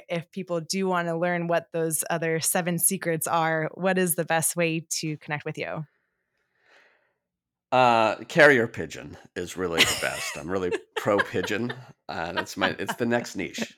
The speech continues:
Speaker 2: I'm going for.
Speaker 1: Nice.
Speaker 2: Um,
Speaker 1: <laughs>
Speaker 2: yeah. Uh, I'm actually making a course around, around the eight secrets, so that'll be coming.
Speaker 1: Oh,
Speaker 2: But in the
Speaker 1: fun.
Speaker 2: meantime,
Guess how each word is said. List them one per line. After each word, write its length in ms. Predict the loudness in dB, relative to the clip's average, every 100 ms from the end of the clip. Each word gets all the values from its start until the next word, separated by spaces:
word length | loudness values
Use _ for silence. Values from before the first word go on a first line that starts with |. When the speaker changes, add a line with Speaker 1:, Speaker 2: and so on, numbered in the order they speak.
| _
Speaker 2:
I'm 80 | -6
going 320 | -2 -2 -4
for. 300 | -6 -8 -12 -14 _ -20 -20 -8
Speaker 1:
Nice. 200 | -6 2
Speaker 2:
Um, 460 | 6 6 4 -2 -4 0 0 0
Speaker 1:
<laughs> 340 | -2 -2 -2 0
Speaker 2:
yeah. 220 | 0 0 -6 -8 -8 _ -20 -20 -20 _ -10 2
Uh, 220 | 4 6 6
I'm 100 | 6
actually 260 | 6 4 0
making 240 | 2 2
a 80 | 0
course 340 | 2 2 2
around, 460 | 0 0 0 -4 -8 -4
around 280 | -2 -2
the 100 | -4
eight 120 | -4 -4
secrets, 600 | -8 -6 -6 -6 -12 -10
so 460 | -4 0 0 -2 -2
that'll 160 | -2 -2
be 80 | -2
coming. 260 | 0 0
Speaker 1:
Oh, 20 |
Speaker 2:
But 120 | 2 2
in 60 |
the 60 | 2
Speaker 1:
fun. 80 | 2
Speaker 2:
meantime, 720 | 2 0 0 0 0 -4